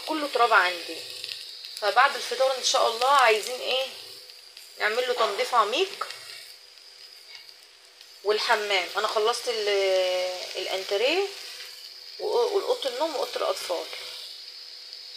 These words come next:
وغسلت الستاير والسجاجيد والمشايات وكله الحمد لله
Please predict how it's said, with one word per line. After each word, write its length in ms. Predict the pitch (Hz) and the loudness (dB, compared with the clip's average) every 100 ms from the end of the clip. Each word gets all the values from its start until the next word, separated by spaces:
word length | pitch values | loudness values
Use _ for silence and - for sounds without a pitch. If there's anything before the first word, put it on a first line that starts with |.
| - | -10
وغسلت 500 | 185 196 - 240 - | -2 0 0 -4 -4
الستاير 880 | 202 - - - 196 226 247 262 254 | -6 -6 -8 -2 0 4 6 6 6
والسجاجيد 920 | 240 208 196 - 202 196 190 233 262 | 4 2 -2 0 4 4 4 0 -2
والمشايات 680 | 254 214 202 - 214 233 254 | -4 -2 0 2 4 4 4
وكله 400 | - 214 185 185 - | 2 2 2 2 0
الحمد 320 | - 220 208 | 2 2 2
لله 360 | 196 190 185 | 0 0 -2